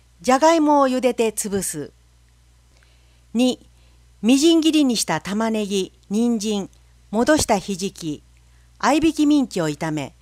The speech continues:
塩コショウをする。糸こんにゃくは細かく切り、さっと茹でる。三、一、二を混ぜ合わせ、八等分にし、俵型に形成する。四、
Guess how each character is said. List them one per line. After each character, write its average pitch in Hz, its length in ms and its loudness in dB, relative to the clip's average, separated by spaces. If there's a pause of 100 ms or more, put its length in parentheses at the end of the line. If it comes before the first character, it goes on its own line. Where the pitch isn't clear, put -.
(420)
塩 302 160 2
コ 302 160 0
シ - 120 -2
ョ 262 40 2
ウ 226 40 2 (100)
を 139 80 -4
す 143 160 -14
る。 143 180 -12 (1160)
糸 302 240 0
こ 330 160 0
ん 294 80 2
に 247 80 0
ゃ 196 60 -4
く 190 120 -10
は 170 220 -2
細 262 220 0
か 254 140 -4
く 214 160 -10
切 202 160 -8
り、 180 280 -6
さ - 180 -6
っ 269 60 -6 (140)
と 254 100 -2
茹 196 160 -4
で 156 120 -6
る。 139 180 -10 (1040)
三、 240 380 -6 (840)
一、 262 320 0
二 262 280 2
を 185 120 0
混 196 160 0
ぜ 208 140 0
合 196 80 -2
わ 180 120 -4
せ、 156 360 -6
八 - 280 -4
等 302 240 4
分 196 240 -6
に 147 140 -6
し、 170 320 -10 (420)
俵 269 400 2
型 247 240 -2
に 220 200 -6
形 220 220 -2
成 196 240 -6
す 180 160 -10
る。 165 220 -12 (920)
四、 208 360 -2